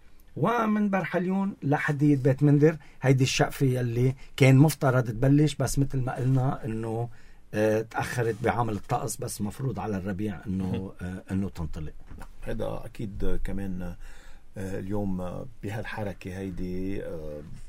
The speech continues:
Speaker 2: بتنشط الحركة، بتنشط ال-، الوصول لقنات، بتنشط الوصول للقضاء بس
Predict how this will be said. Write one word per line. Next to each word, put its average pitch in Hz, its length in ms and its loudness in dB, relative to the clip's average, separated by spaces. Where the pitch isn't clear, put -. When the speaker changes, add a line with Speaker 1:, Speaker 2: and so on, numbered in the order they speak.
Speaker 2:
بتنشط - 460 -12
الحركة، 113 640 -8
بتنشط - 440 -14
ال-، 92 280 -8
الوصول 113 560 2
لقنات، 110 480 0
بتنشط 95 420 -10
الوصول 143 380 -2
للقضاء 113 500 0
بس - 220 -6